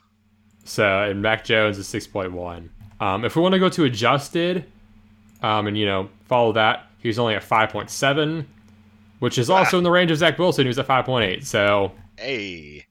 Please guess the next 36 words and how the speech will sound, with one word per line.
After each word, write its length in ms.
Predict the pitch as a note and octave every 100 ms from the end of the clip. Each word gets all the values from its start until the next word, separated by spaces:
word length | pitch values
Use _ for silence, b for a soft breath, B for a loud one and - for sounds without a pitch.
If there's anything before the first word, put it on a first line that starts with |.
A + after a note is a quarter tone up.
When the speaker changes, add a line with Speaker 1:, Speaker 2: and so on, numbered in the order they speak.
| _ - C3
Speaker 1:
not 260 | D#3 D3+
good. 420 | D#3 D#3 A#2+ G2+ - _ - _ -
<laughs> 0 |
Um, 640 | C3 - - D3 G#2+ F#2+ - _ _ -
so 160 | C#3
that, 80 | C3+
Speaker 2:
Okay, 80 | C3+
Speaker 1:
yeah. 80 | A2+
Speaker 2:
so 200 | G#2+ D3
I'm 360 | B2+ C#3+ A#3 F4
seeing 460 | - F4+ C4 F3
here, 720 | C#3 - D3+ A#2+ F#2 D#2+ E2 _ _ _ _ _ _ _ _
just 280 | - B2 D2
while 220 | D2+ G#2
we 120 | C3+
were 120 | A#2
discussing 580 | F#2+ F2 - F#2+ - F2
that, 240 | D#2+ C#2 -
Kenny 280 | G#2+ E3
Pickett 380 | - D3+ - C3
has 220 | A2 F#2
not 380 | F2+ E2+ F#2 A2
been 200 | A2 F#2
ruled 340 | F2 F#2+ F#2+ E2
out. 320 | G2 D#2+ - _ _ -
Speaker 1:
Has 200 | G#2 C#3
he? 240 | D4+ D#4+ - _ _ _ _
Speaker 2:
He 200 | G2+ G2
has 180 | F2 F2
not. 440 | E2+ F2 A2 D#2 -
It 160 | F2+
is, 440 | G2 G2 F#2 - - _ _
they're 300 | G2+ G2+ G2
planning 600 | - - A2+ C#3+ F#3 E3+
on 240 | B2 A2 G2+
Rudolph, 840 | G2+ A#2+ F#2+ D2 C#2 D2 - -